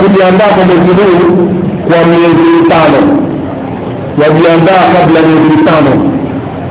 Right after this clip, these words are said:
Alafu ukimaliza Ramadhani, wanaiaga kwa miezi sita. Miezi sita kuiaga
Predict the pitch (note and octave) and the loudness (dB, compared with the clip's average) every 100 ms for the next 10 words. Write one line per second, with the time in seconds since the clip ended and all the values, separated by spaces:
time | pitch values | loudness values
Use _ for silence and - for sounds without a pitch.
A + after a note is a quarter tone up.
0 | - - - - - - - - - - | -12 -12 -12 -12 -12 -12 -14 -14 -12 -4
1 | D3+ G3+ G3+ G3+ F3+ F#3 F#3+ G#3 F#3+ F3+ | 0 0 2 0 2 2 2 2 2 2
2 | F3+ E3+ G#3 F#3 E3+ E3 E3 E3 E3 E3 | 2 2 2 2 2 2 0 0 0 2
3 | F3 E3+ G3 G3 F3+ E3+ E3+ D#3+ E3 D#3+ | 2 2 2 2 2 2 2 2 0 0
4 | E3 - E3 E3 - - - - - - | 0 0 -2 -2 -6 -8 -10 -10 -12 -12
5 | - - - - - - C#3+ D3+ E3+ F#3 | -12 -12 -12 -10 -10 -6 -2 0 2 2
6 | - - D#3+ E3+ E3 | 0 2 2 2 2